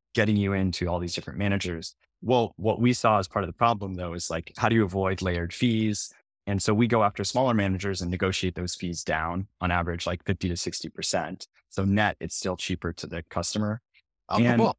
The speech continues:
Speaker 1: on, yeah. And beyond that, we also look at something that we think is interesting is we wanna be able to see our managers perform, like, what they're trading. And then we actually run an overlay risk program on top. So we're able to hedge risk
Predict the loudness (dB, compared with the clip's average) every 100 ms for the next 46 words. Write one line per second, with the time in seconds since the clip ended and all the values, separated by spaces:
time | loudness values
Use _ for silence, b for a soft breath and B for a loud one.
0 | -2 -2 -2 _ _ _ _ _ 0 0
1 | 2 2 2 4 4 4 2 0 -2 -6
2 | -2 2 2 2 0 -2 -2 -4 -4 _
3 | -14 -8 2 2 4 4 4 2 2 0
4 | -2 -4 -4 -4 -4 -4 -6 -10 B _
5 | -4 2 4 6 4 2 0 0 0 2
6 | 2 2 -2 -2 -2 -4 -6 -8 -8 -4
7 | -4 -2 -4 -4 0 0 0 -2 2 2
8 | 4 2 -2 _ _ _ 2 4 4 4
9 | 4 2 -2 -2 0 0 -2 -2 0 0
10 | 2 2 0 -4 -4 -4 -6 -6 -8 -4
11 | 0 0 -2 -4 0 2 0 -4 -2 0
12 | 0 -2 -6 -6 -8